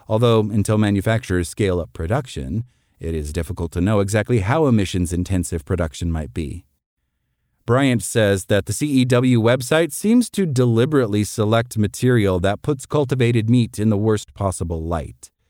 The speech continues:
"It's presented information to inspire more concern than is warranted," he says. In response to the criticisms raised by this article,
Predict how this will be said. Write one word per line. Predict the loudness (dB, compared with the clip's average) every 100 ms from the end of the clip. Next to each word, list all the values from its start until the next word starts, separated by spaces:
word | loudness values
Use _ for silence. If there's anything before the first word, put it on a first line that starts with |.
| _ _ _ _ -4
"It's | -4
presented | 0 0 2 2 2
information | 2 2 4 4 2 0
to | 2 2
inspire | 0 0 2 4
more | 4 2
concern | 0 0 0 -2 0 0 0 -4 -4
than | -2 -2
is | 0
warranted," | 0 0 -2 -6 -8
he | -8
says. | -8 -10 -12 -16 _ _ _ _ _ _ _ _ _
In | 2
response | 2 2 0 0 -2
to | -2
the | -2
criticisms | 0 2 2 0 -4 -2 -2 -4 -6
raised | -2 2 2 2 -2 -4
by | -2 0 0
this | -2 -2
article, | -4 -4 -4 -4